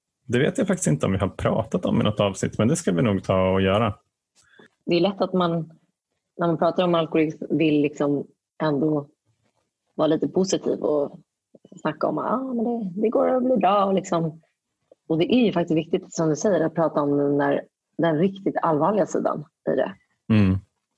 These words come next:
Speaker 2: Och att det är den som också kan få en att känna sån jäkla tacksamhet sen.
Speaker 1: Mm.
Speaker 2: Så att man blir lite så här som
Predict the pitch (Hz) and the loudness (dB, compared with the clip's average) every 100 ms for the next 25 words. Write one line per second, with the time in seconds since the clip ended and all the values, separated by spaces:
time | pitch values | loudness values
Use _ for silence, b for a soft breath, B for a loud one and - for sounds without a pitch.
0 | _ _ - 143 147 147 147 160 156 151 | _ _ -4 -2 2 2 2 0 0 0
1 | 143 139 - 147 143 - 147 143 147 143 | -2 -2 -4 -4 -4 -4 -4 -4 -4 -4
2 | 147 - - - - - - - - - | -4 -6 -6 -4 -2 -2 0 -2 -2 -4
3 | - 170 - 160 180 196 - - 175 160 | -2 -2 -2 0 0 0 -2 -2 -2 -4
4 | _ _ _ 101 98 101 98 _ _ _ | _ _ _ -2 0 -2 -6 _ _ _
5 | _ _ _ _ - 165 170 160 185 196 | _ _ _ _ -6 -2 2 4 4 4
6 | 190 175 147 - 151 | 2 0 0 0 0